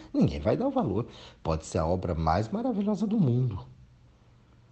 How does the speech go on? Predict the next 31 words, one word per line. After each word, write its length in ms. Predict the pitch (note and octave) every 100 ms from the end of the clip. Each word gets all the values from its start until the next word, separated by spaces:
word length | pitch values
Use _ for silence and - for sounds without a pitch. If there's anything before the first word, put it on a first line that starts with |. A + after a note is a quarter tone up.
| - - - - - - - _ -
Ninguém 360 | C3 G2 D2
vai 160 | C#2+ F#2
olhar, 320 | E3+ A3 G3+
porque 240 | - G#2 F2
você 420 | E2 E2+ - C#3+
não 160 | G#2+
põe 220 | D#2 D#2+ D2+
o 40 |
valor 380 | C#2+ C#2+ D2+ D2+
ali. 220 | C#2+ D2
Você 300 | C#2+ D#2 F2+
já 140 | E2+
fez 360 | F2 - G2 F#2+
aquilo 400 | F#2+ - G2 B2
acreditando 680 | B2 A#2 G#2 G2+ - G2 A#2+
que 120 | C3
aquilo 280 | B2+ A#2+ B2+
não 60 |
vai 160 | C#3 F#2+
dar 160 | D#2+ D2+
certo. 480 | - F2 E2 - - - - - - - - -
E 140 | - E2
aí 80 | E2
você 280 | G2 -
culpa 300 | A#2 G#2+ G#2+
os 140 | D#3 D#3
outros, 260 | F#2+ -
"Ah, 100 | G#2
porque 200 | G#2 -
ninguém 240 | F2+ F2+ G#2+
valoriza." 680 | A#2+ A#2+ G#2 E2+ F2 E2